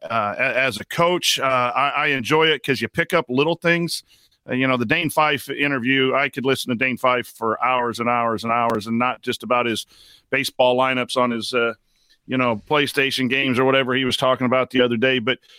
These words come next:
he did mention a little bit about, and I maybe picked up that Xavier and Rob might play together.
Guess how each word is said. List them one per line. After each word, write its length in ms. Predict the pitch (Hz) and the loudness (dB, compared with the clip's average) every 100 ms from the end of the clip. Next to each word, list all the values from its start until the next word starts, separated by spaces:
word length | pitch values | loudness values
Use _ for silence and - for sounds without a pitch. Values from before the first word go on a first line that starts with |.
| _ | _
he 140 | 170 | 0
did 240 | 151 190 208 | 2 2 2
mention 420 | 185 175 - 160 | 2 2 0 2
a 60 | 156 | 2
little 200 | 165 147 | 2 2
bit 240 | 160 147 | 0 0
about, 500 | 147 143 127 143 127 - 127 - 131 131 | 0 0 0 -2 -4 -10 -16 -12 -6 -2
and 120 | 139 | -2
I 120 | 139 | 0
maybe 260 | 147 151 147 | -2 -2 -2
picked 280 | 165 156 151 | -2 -2 0
up 220 | 151 - | 0 0
that 240 | 135 135 - 127 | 0 -2 -6 -8
Xavier 460 | - 151 156 165 160 | -2 0 0 -2 -2
and 160 | 147 135 | 0 0
Rob 260 | 147 156 | 2 2
might 240 | 143 135 - | 2 0 0
play 200 | 147 135 | 2 2
together. 580 | 101 123 143 196 202 | -2 -2 -2 -2 -4